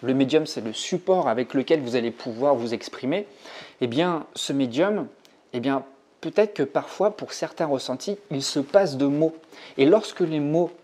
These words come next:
euh, de notre langue ne suffisent pas pour exprimer des choses, eh bien, c'est là que l'art intervient. L'art intervient à travers, euh, la peinture, l'art intervient à travers, euh,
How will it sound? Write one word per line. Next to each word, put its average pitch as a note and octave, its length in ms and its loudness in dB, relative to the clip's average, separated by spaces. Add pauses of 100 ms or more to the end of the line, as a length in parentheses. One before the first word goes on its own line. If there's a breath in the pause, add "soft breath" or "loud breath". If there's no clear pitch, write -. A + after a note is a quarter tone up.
(200)
euh, A2 80 -8
de A#2+ 160 -2
notre C3 340 -2
langue C3 460 0
ne B2 160 -2
suffisent - 400 -6
pas E3 200 0
pour C3 200 0
exprimer B2 360 -4
des A2 100 -6
choses, G3 420 2
eh C3+ 60 -4
bien, B2+ 160 -4
c'est - 180 -8
là C#3+ 200 0
que C3 260 0 (260)
l'art C#3+ 480 -2 (180)
intervient. A2 520 -6 (380 loud breath)
L'art C#3 220 2
intervient B2 640 -2
à A#2 80 -4
travers, A#2 420 -4 (460 loud breath)
euh, G#2 120 -6 (100)
la A2+ 120 0
peinture, F#3 600 0 (320 loud breath)
l'art A#2+ 200 0
intervient A#2+ 500 -2 (420 loud breath)
à A#2 100 -4
travers, B2 500 -2
euh, G#2 140 0